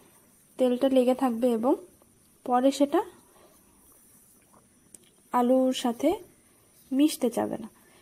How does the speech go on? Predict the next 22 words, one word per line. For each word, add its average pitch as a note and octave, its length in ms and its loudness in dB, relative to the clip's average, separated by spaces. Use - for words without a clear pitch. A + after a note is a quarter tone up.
এ B3 100 -8
কারণে C4 420 -2
আমরা A#3+ 380 -2
আগে A#3 200 0
আলু, A#3+ 280 0
আলুটা C#4 560 0
আগে D4+ 320 2
মাখাবো, C4 500 -2
তারপরে C#4 480 -2
ডিম, A#3 500 0
ডিম B3 200 2
কুচিগুলো B3+ 600 0
মেখে A3 240 -8
নেব। G#3 180 -10
এভাবে B3+ 460 -2
আমরা A#3 360 -6
অনেকক্ষণ C4+ 680 -2
ধরে C4+ 360 0
আস্তে B3+ 380 -6
আস্তে B3+ 400 -6
এটা A#3+ 180 -6
মাখবো। G3+ 420 -6